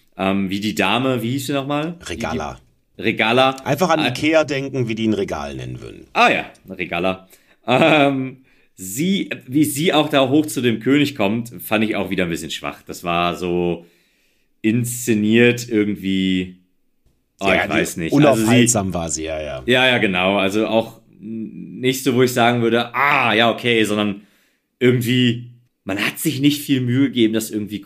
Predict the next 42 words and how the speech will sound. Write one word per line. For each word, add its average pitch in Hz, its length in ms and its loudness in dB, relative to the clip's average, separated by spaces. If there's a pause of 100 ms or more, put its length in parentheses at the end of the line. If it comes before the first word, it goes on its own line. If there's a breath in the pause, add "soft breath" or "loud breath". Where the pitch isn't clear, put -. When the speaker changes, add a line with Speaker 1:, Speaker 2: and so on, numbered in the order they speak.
Speaker 1:
cool 104 140 0
zu 101 160 -6
inszenieren. 80 720 -6 (640)
Das - 160 -10
war 101 100 0
einfach 107 300 -2
so, 101 600 2 (560)
irgendwie 113 220 0
die 107 100 2
Leibgarde 117 800 0
oder 107 140 2
die 101 80 -4
ganzen 104 280 -4
Soldaten, 92 680 -2
die 90 80 -6
da 90 120 2
auch 87 140 -4
stehen, 104 600 -2 (460 loud breath)
die 101 60 -4
stehen 110 320 0
da 123 120 4
auch 107 140 0
einfach 117 320 -2
nur 110 140 -2
rum 101 360 -2
und 92 200 -6
gucken 123 280 -6
so 95 100 0
in 104 100 0
der 95 120 2
Gegend 107 420 0
rum. 87 380 -6 (880)
Und 110 300 0
das 98 120 -6
ist 117 160 -8
halt 113 180 2
so 110 140 2
ein, 110 200 2
oh, 220 200 4
da 214 80 2
ist 180 160 0
Regalla. 160 720 2